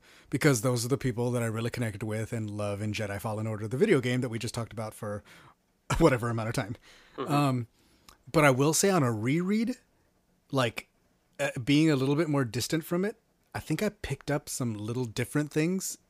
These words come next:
Speaker 1: like, in the theme of the story that I didn't catch the first time. Um, but it, it is super enjoyable. I love the art. And this, like you said before, this is the guy that's doing the bounty hunter art right now.
Speaker 2: Mm-hmm.
Speaker 1: Uh, which means that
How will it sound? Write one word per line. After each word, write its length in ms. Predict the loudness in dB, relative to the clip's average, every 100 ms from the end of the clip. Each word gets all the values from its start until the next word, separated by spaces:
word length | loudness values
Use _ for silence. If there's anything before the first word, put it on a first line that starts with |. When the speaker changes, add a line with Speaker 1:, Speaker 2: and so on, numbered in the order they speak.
| -4
Speaker 1:
like, 380 | 0 0 -4 -18 _ _ _ -4
in 160 | -2
the 80 | -2
theme 280 | 0 2 2
of 120 | 2
the 80 | 0
story 380 | -2 0 0 0
that 120 | 0
I 80 | -2
didn't 280 | -4 -6
catch 260 | -4 -6 -6
the 80 | -8
first 240 | -8 -6
time. 260 | -4 -4 -4 _ _ -20 _ -20 -20 _ _ _
Um, 480 | -4 -2 -4 -6 -10 -16 _ _ _ _ _ _
but 200 | 2 2
it, 220 | 0 0 -2
it 140 | -2
is 120 | 0
super 280 | 0 0 4
enjoyable. 400 | 2 2 0 0
I 100 | -2
love 260 | 0 0 0
the 160 | -4 0
art. 260 | 2 2 2
And 120 | -2
this, 200 | 0 0
like 200 | 0 -2
you 60 | 0
said 240 | 2 2
before, 280 | 0 -4 -4
this 140 | -2
is 60 | -4
the 80 | -2
guy 160 | 0
that's 140 | 0 -2
doing 180 | -2 -2
the 60 |
bounty 260 | -4 -2 0
hunter 200 | 0 0
art 200 | -2 -4
right 140 | -4
now. 220 | -4 -4 -6 _
Speaker 2:
Mm-hmm. 300 | -6 -4 -4 -6 -10 -20 _ -2
Speaker 1:
Uh, 340 | 0 2 -2
which 280 | -4 -4 -2
means 300 | -2 -2 -2
that 200 | -4 -6